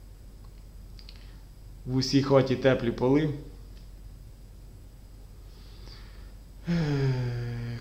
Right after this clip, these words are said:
как би, как би, ну хорошо, це в нас датчик прицеплений на, на термоголовку. Ну от как би так. Ну воно ще не все дороблене.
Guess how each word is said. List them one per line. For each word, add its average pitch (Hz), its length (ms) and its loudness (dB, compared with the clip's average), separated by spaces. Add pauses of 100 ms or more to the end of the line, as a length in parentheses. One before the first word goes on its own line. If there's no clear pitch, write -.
как 131 280 2
би, 123 180 4 (240)
как 123 220 2
би, 117 140 4
ну 175 100 6
хорошо, 147 680 2
це 135 160 2
в 127 60 4
нас - 360 0 (120)
датчик 117 540 2 (260)
прицеплений 113 680 -2
на, 113 260 0 (1900)
на 120 100 -4
термоголовку. 147 920 8 (2500)
Ну 170 240 8
от 160 100 4
как 143 240 4
би 135 100 8
так. 120 380 2 (360)
Ну 185 160 10
воно 180 240 12
ще 165 320 4 (160)
не 160 140 6
все 160 260 8
дороблене. 160 680 12